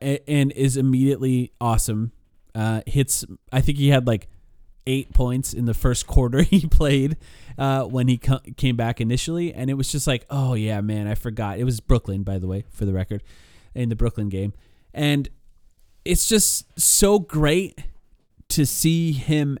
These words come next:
out there and playing and moving well. First of all, first, first thing I'll say about it is that he looks great.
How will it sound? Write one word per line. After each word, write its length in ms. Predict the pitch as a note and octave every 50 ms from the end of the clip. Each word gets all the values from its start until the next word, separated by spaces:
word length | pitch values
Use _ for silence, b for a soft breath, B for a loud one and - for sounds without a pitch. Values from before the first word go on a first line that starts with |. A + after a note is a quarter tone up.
| _
out 320 | - C3 C3+ C#3 D3 - -
there 300 | D#3 D#3 D#3+ D#3+ D#3 - -
and 140 | C3+ C3 A2+
playing 380 | - - C3+ C#3+ D3+ D3+ D3 C3
and 120 | A2+ A2 A2+
moving 340 | B2 B2+ B2+ C#3 D#3 E3
well. 260 | E3 E3 D#3+ F3 F3+ E3+
First 240 | - D3+ C#3+ -
of 80 | - C3+
all, 180 | C3 B2 A#2+ A2+
first, 380 | - - C3 B2+ - - - - - - -
first 260 | - - C3+ B2+ -
thing 160 | - C3 B2
I'll 120 | A2+ A2 A2
say 160 | - A#2+ B2
about 280 | A#2 A2+ A#2 A2+ A2+
it 200 | A2+ A#2 - - b b b b b b b b b b
is 200 | - B2+ C3 B2+
that 200 | B2 B2 B2 -
he 160 | - - C3 B2+
looks 300 | B2 B2 B2+ - - -
great. 300 | - D3+ D#3 B2+ -